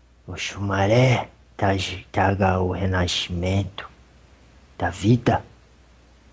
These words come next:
Oxum traga mais amor, principalmente amor próprio. Através das crianças,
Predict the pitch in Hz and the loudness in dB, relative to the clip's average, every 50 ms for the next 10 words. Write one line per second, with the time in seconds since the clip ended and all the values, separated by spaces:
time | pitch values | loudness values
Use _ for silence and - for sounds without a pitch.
0 | _ _ _ _ - - - _ _ - _ _ _ _ - - _ - _ - | _ _ _ _ -20 -20 -20 _ _ -20 _ _ _ _ -20 -20 _ -20 _ -14
1 | - - 101 95 - - - - 98 98 98 90 - 92 92 95 95 92 92 92 | -6 -4 -2 0 0 0 0 0 2 2 2 2 2 2 2 4 4 2 2 2
2 | 87 87 87 87 82 - - 80 82 82 85 85 82 - - - - - - - | 2 0 0 0 -2 -2 -4 -6 -8 -6 -6 -6 -6 -6 -8 -10 -12 -18 -20 -20
3 | - - - - - - - - - - - - - - - - - - - - | -20 -20 -20 -20 -20 -20 -20 -20 -20 -20 -20 -20 -20 -20 -20 -20 -20 -20 -20 -20
4 | - - - - - - 110 107 101 - - 123 107 - 117 113 117 120 131 135 | -20 -20 -20 -14 -4 0 2 2 4 4 2 2 2 4 4 6 6 6 6 4
5 | 123 - - 107 95 92 87 80 80 85 - - - 92 85 - - - - - | 2 0 -4 -4 -4 -4 -4 -6 -8 -12 -10 -8 -8 -6 -6 -8 -12 -14 -16 -16
6 | - - - _ _ _ _ _ _ _ _ _ _ - _ _ _ _ _ _ | -16 -18 -20 _ _ _ _ _ _ _ _ _ _ -20 _ _ _ _ _ _
7 | _ _ _ _ _ _ _ _ _ _ _ _ _ _ - - _ _ _ _ | _ _ _ _ _ _ _ _ _ _ _ _ _ _ -20 -20 _ _ _ _
8 | _ _ _ _ _ _ _ _ _ _ _ _ _ _ _ _ _ _ _ _ | _ _ _ _ _ _ _ _ _ _ _ _ _ _ _ _ _ _ _ _
9 | _ _ _ _ _ - _ _ _ _ - - - - - 98 87 - 95 92 | _ _ _ _ _ -20 _ _ _ _ -20 -20 -16 -10 -8 -8 -4 -2 0 0
10 | 90 85 90 85 87 82 - 85 80 - - - - 90 92 90 87 92 110 123 | 0 0 -2 -2 -4 -4 -4 -4 -4 -4 -6 -4 -4 -2 0 2 2 4 4 4
11 | 117 101 - - - - - - - - | 4 4 0 -4 -6 -6 -8 -10 -10 -12